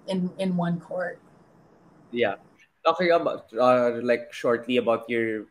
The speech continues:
Speaker 2: P V L experience, like, you played for Chocomucho. I, I think you signed up for Akari, and you, um, uh, if you, I'm not sure if you played for them as well, for how many conferences, but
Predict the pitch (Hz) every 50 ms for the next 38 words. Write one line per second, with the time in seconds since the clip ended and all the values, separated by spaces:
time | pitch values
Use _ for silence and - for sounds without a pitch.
0 | _ _ _ 120 117 110 110 120 110 110 113 110 110 107 - _ _ _ - -
1 | - _ 123 117 107 107 104 107 107 _ 113 - _ 131 - - 123 117 117 113
2 | - - 127 120 117 113 110 113 - _ _ _ _ _ _ _ - 131 120 -
3 | 131 123 117 113 107 - - _ _ _ - - 123 123 123 127 - - - _
4 | - 139 160 170 160 160 151 - 143 123 123 120 123 127 123 - 143 127 - 123
5 | - - 120 107 101 107 104 104 107 101 101 107 104 110 110 - - - 101 -
6 | - 110 120 120 117 117 _ 127 123 117 117 113 _ - 120 123 123 120 120 -
7 | - 123 117 120 120 110 - 117 113 107 107 101 98 _ _ - 123 117 110 110
8 | 107 113 107 - - 107 104 104 104 104 - 117 113 113 107 107 107 104 104 -
9 | 101 101 101 98 - 104 101 104 - - 104 - _ _ 117 -